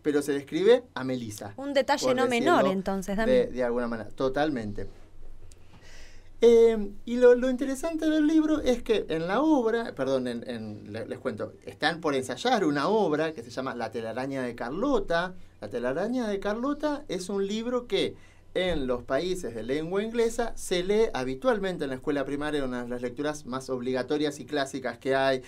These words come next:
Speaker 1: y representar la obra, etcétera. Bueno, cuando van a hacer La telaraña de Carlota, en esta escuela a la que asiste George, George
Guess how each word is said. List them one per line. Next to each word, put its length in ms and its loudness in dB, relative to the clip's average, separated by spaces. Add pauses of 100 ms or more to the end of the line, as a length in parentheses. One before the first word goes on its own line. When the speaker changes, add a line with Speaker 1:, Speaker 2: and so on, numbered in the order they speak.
(220)
Speaker 1:
y 80 -2
representar 540 -2
la 160 2
obra, 560 2
etcétera. 440 -6
Bueno, 280 -6 (300)
cuando 260 0
van 160 2
a 60 0
hacer 200 0
La 140 -2
telaraña 480 -2
de 100 -4
Carlota, 560 -4
en 140 -6
esta 260 -6
escuela 680 -2
a 100 -4
la 160 -4
que 100 -10
asiste 420 -8
George, 440 -4 (260)
George 520 -2